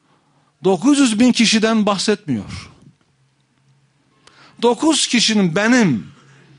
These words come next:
benim dokuz kişimin, Türk, dokuz Türk'ün öldürülmesinden dolayı bana tazminat verirsen ve özür dilersen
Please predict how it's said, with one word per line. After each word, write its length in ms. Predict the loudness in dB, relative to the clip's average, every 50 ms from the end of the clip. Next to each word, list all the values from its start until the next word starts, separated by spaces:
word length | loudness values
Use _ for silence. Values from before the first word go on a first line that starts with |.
| _ -12
benim 360 | -6 -2 0 2 2 2 2 2
dokuz 300 | 0 0 0 -2 -2 -2
kişimin, 600 | -2 -2 -2 0 0 2 0 0 0 -4 -8 -12 -8 -4
Türk, 520 | 0 0 0 0 -2 -6 -12 -18 -18 -18 -20 -20 -20 _ _ _ -4
dokuz 340 | -4 -2 0 0 -4 -4 -4
Türk'ün 580 | -2 -2 -2 -2 -2 -2 0 0 0 -2 -4 -12 -18 _ _ _ _ _ _ _ _ _ _ _ _ _ _ _ _ _ _ _ _ _ _ _ _ _ _ _ _ _ _ _ _ _ _ -2
öldürülmesinden 960 | 0 0 0 2 0 0 2 2 2 0 -2 -4 -4 -2 0 2 2 2 2
dolayı 380 | 2 2 0 0 0 -2 -4 -8 -12 _ _ _ _ _ _ _ _ _ _ _ _ -6
bana 180 | -2 0 0 0
tazminat 520 | 0 0 0 0 2 2 2 2 2 2
verirsen 680 | 0 0 0 0 -4 -2 -2 -2 -2 -2 -4 -6 -8 -10 -14 _ _ _ _ _ _ _ _ _ _ _ _ _ _ _ _ _ _ _ _ _ -10
ve 360 | -4 -2 0 2 2 0 -2 -4 -6 -10 _ -2
özür 360 | 0 2 2 2 2 0 2
dilersen 760 | 2 2 2 2 0 -2 -2 -2 -2 -2 -2 -4 -6 -8 -10